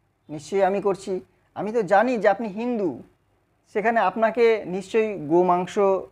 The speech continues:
খাবার প্রস্তাব আমি দেব না, বা আপনার সামনে আপনাকে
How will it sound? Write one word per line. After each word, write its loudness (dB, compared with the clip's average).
খাবার 4
প্রস্তাব -4
আমি 0
দেব 0
না, -2
বা 0
আপনার -2
সামনে 0
আপনাকে 4